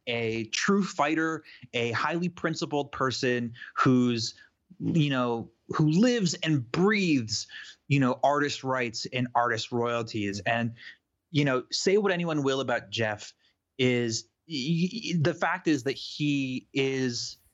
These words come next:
dedicated to a true honorable cause, and it's probably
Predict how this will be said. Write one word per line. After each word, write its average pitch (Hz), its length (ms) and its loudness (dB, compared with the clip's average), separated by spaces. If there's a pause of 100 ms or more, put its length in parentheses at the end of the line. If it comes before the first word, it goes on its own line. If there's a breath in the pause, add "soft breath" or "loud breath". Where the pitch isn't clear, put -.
(200)
dedicated 120 720 0
to 120 180 0
a 110 60 0
true 113 420 2
honorable 104 400 0
cause, 98 580 0
and 104 220 -2
it's 104 220 -6
probably 117 580 -2